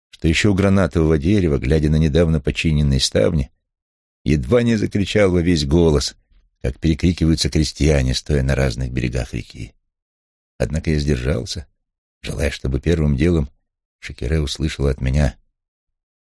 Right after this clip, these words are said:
"Мы нашли убийцу". Открыв калитку,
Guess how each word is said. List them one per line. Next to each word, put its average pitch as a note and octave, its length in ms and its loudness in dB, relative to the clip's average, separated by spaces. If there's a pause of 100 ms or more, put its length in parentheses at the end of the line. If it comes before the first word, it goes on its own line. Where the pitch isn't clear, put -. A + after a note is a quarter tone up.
(140)
"Мы D2 160 -2
нашли C#2 380 -4
убийцу". B1 480 -6 (1500)
Открыв - 380 -10
калитку, D#2+ 520 -4